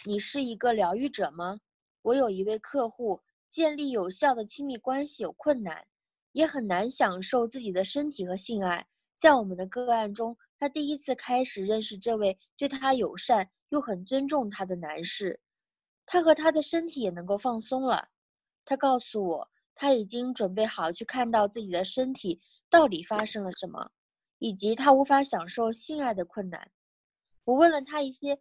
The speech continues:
关于这些困难什么时候开始的问题，他说，大概当他还是少女，被他人强暴的时候，从那以后，他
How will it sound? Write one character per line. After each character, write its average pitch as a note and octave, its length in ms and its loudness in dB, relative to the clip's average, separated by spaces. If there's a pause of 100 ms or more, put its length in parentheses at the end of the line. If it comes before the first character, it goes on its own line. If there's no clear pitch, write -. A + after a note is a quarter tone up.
(160)
关 D#4+ 220 -2
于 D4+ 60 -8
这 D4+ 120 -10
些 D#4 140 -4
困 D#4 260 -4
难 G#3+ 240 -4
什 - 140 -10
么 A3+ 160 -6
时 C4+ 140 -8
候 G#3+ 120 -4
开 G3+ 240 -8
始 G3+ 200 -8
的 F3 100 -8
问 F3 220 -2
题， F3+ 360 -10 (520)
他 C4+ 120 4
说， B3+ 320 6 (280)
大 D#4 120 8
概 C#4 200 0
当 C#4+ 200 -4
他 D4 160 -4
还 A#3 140 -8
是 B3+ 180 -12
少 C4+ 300 0
女， G3+ 320 -10 (240)
被 E4 140 0
他 D#4 200 -2
人 C4 140 -2
强 G#3+ 260 -6
暴 D4+ 200 2
的 G3 100 -6
时 - 180 -12
候， - 300 -10 (380)
从 D4 180 0
那 F4 140 4
以 G#3+ 120 -2
后， A3 320 4 (140)
他 D#4 180 2